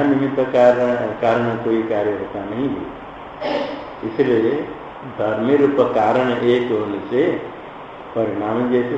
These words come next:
सब एक ही होगा, अनेक नहीं होगा। ये शंका एवं प्राप्त उच्यते, ऐसा होने पर उत्तर देते हैं क्रमान्यत्वम परिणामान्यत्व हेतु। धर्मी एक होने पर भी परिणाम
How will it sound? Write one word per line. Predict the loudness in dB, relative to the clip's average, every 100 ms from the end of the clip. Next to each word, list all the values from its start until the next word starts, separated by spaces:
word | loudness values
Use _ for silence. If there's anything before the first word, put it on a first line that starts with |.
| 0
सब | 0 2
एक | 2 2 0
ही | 2
होगा, | 2 2 -2 -6 -6
अनेक | -4 -4 -4
नहीं | -4 -4 -4
होगा। | -2 -4 -8 -14 -16 -16 -16 -16 -6 0
ये | 0 0
शंका | -4 0 2 4
एवं | 4 4 2 2
प्राप्त | 2 2 0 0 2 2 0 -6 -8
उच्यते, | -8 -6 -6 -6 -10 -10 -16 -16 -16 -16 -8 -6
ऐसा | -2 -2
होने | -2 -4
पर | -2 -2
उत्तर | 0 -2 -2 -4
देते | -4 -2
हैं | -2 -2 -6 -12 -16 -16 -12 -4
क्रमान्यत्वम | 0 2 2 0 0 -2 -4 -4 -2 -2 -2 -4
परिणामान्यत्व | -2 0 0 -2 -2 -2 -4 -8 -6 -4
हेतु। | -6 -6 -8 -8 -14 -16 -16 -16 -16 -16 -16 -16 -16 -16 -14 -8
धर्मी | -2 0 2 2 4 4
एक | 4 2
होने | 0 0 2
पर | 2 4
भी | 2 2
परिणाम | 2 2 2 2